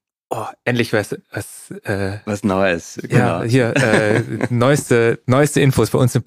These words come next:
Speaker 1: nur im Podcast.
Speaker 2: <laughs> Genau, also diese Timber, nicht, weil ich find's eigentlich schon cool, diese Timber Family. Ähm,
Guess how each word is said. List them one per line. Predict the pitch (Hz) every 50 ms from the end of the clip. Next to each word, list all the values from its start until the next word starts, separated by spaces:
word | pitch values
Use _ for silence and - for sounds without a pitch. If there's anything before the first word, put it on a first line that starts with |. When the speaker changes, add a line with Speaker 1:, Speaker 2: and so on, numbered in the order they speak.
| -
Speaker 1:
nur | 135 127 139
im | 139
Podcast. | 135 - - - - 117 - - - -
Speaker 2:
<laughs> | - 104 170 175 - - - - - 113 - _ -
Genau, | - 110 95
also | - 95 95 107
diese | 92 98 95 110 95 87 - _ - - -
Timber, | - 117 117 120 117 -
nicht, | - 110 127 135 - -
weil | 113 107 107 107 -
ich | - - 117 -
find's | 127 120 107
eigentlich | 135 117 110 107 107 - _ - -
schon | - - - - 110 107 107 107 104 110 110 _ - -
cool, | 107 110 123 160 220 208
diese | 170 127 113 117 101
Timber | - 120 117 117 113 117 113
Family. | - - _ _ 110 107 110 113 120 127 160 214 - _ _ _ _ _ _ _ _ _ _ -
Ähm, | - 101 104 101 101 101 104 104 104 104 107 - -